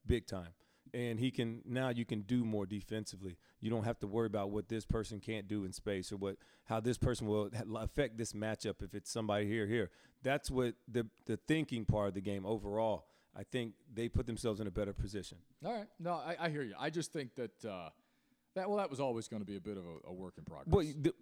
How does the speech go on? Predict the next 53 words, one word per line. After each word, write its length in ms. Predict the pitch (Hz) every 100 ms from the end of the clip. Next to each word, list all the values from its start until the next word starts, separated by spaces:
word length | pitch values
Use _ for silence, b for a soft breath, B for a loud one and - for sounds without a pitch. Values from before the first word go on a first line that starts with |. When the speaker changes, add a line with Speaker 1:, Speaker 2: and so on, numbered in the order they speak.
| - _ -
Speaker 1:
look, 260 | 139 123 - -
my 240 | 117 127
N 80 | 135
F 120 | 123
L 120 | 139
scouts 360 | 117 139 139 -
told 200 | 135 117
me 80 | 113
when 160 | 107
they 120 | 107 104
signed 320 | - 120 143
him, 80 | 110
I 60 |
was 140 | 131 117
like, 120 | 120
"Well, 220 | 120 117
what 100 | 135
do 60 | 135
you 60 |
think 200 | 131 135
about 260 | 127 107 107
him?" 60 |
They 100 | 107
were, 180 | 123 107 131 120
they 140 | 147 123
were 140 | 135
just 220 | 110 107
like, 160 | 107 95
"Well, 320 | 101 101 95 - b b b
he's 420 | b 123 120 113 107
not 240 | 120 117
good. 260 | 120 113 123 _
He 160 | 120 123
was 140 | 107
questionable 460 | - 143 135 127 117
in 100 | 98
pass 260 | 113 107
coverage." 360 | - 92 87 82
That 160 | 104 101
was 120 | 95
always 280 | 95 98 95
a 40 |
big 140 | 98
knock 220 | 95 87 82
on 60 | 87
him. 100 | 73
So, 240 | - 92 80 _ B B -
I 60 |
mean, 300 | 123 127 120 -
I 160 | 123
just 180 | 139 139
think 220 | 127 117 -
overall, 560 | 110 107 107 104 95